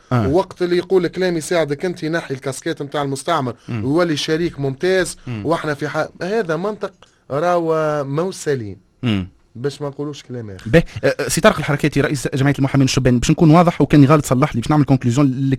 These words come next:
Speaker 1: للنقطة هذه اللي كنت أحكي فيها. موقف الدول، الموقف الخارجي، نحكي الولايات المتحدة الأمريكية،
Speaker 2: نعم.
Speaker 1: الاتحاد الأوروبي بمختلف البلدان اللي فيه،
Speaker 2: مم.
Speaker 1: هي مجرد واجهة. إذا كان اليوم هما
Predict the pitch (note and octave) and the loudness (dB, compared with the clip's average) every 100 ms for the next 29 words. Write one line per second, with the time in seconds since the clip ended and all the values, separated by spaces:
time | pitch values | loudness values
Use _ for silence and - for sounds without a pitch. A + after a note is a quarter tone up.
0 | - C3+ C#3 D#3+ - A#2 A2+ A#2+ G#2 A2 | -2 2 4 4 2 0 2 0 0 -4
1 | A#2 A2+ G#2 - - - - _ _ B2 | -6 -6 -8 -10 -20 -20 -20 _ _ 2
2 | D3+ A#3 - F3 - D#3 C3 C#3+ C#3+ C3 | 6 6 4 -2 0 -2 2 6 8 8
3 | G#2+ F#2+ _ A#2 A#2 E3 E3+ A#2 C3+ G2+ | 4 -4 _ -2 4 4 4 -2 0 2
4 | B2 G2 F2+ G2 G#2 - A2 B2 C#3 C#3+ | 2 2 -2 -6 -6 -6 -2 2 2 2
5 | C#3 - - C#3+ C#3 C3 - G#2 G2+ C3+ | 0 0 0 2 4 2 2 -2 0 0
6 | D3 - - C#3 B2+ C#3 D3+ B2+ C3 - | 0 -2 0 2 4 4 2 2 2 2
7 | C3 B2+ A2 A2 A2+ G#2+ A#2+ - A#3 _ | 2 2 0 -2 0 -2 -2 -4 -4 _
8 | A#2+ C#3 D#3 _ _ _ _ _ - A2+ | -16 -14 -16 _ _ _ _ _ -4 -2
9 | A#2 F3 G3+ D3+ A#2+ B2+ C3 B2 E3+ C3 | 6 6 6 4 4 4 4 6 6 6
10 | B2 - - B2+ D#3 G#2+ A2 A#2 A#2+ D3 | 2 -2 0 8 8 8 2 0 2 4
11 | C#3 D#3 C#3+ D3 | 6 6 6 4